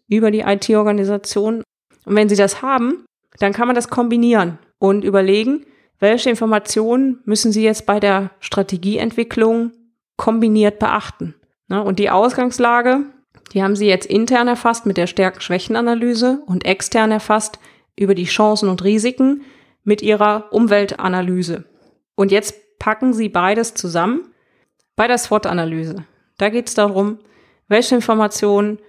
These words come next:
müssen Sie bei der Strategieentwicklung beachten?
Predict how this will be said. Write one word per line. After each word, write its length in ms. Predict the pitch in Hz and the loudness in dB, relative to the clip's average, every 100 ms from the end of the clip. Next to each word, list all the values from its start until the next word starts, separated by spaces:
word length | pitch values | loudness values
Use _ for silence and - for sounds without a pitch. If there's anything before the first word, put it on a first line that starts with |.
| _ _ _ _ _ _ | _ _ _ _ _ _
müssen 220 | 202 190 196 | -2 2 2
Sie 80 | |
bei 120 | 185 185 | 2 2
der 100 | 180 | 0
Strategieentwicklung 1000 | - 185 180 196 220 196 190 - 175 | -4 -4 -2 -2 0 -2 -4 -2 -2
beachten? 560 | 170 - 262 - 285 359 | 0 -2 -2 -4 -2 -2